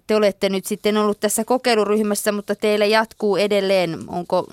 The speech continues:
näköpiirissä, että jatkatte tämän e-family coachin ja tekstiviestien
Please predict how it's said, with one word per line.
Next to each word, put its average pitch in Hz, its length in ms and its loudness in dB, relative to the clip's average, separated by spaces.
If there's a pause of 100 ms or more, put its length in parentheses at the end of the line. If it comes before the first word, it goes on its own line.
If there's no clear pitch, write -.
(140)
näköpiirissä, 202 840 -4
että 196 280 -2 (380)
jatkatte 208 600 0
tämän 180 360 0 (420)
e-family 170 540 -6
coachin 165 440 -4
ja 165 80 -6
tekstiviestien 175 920 -2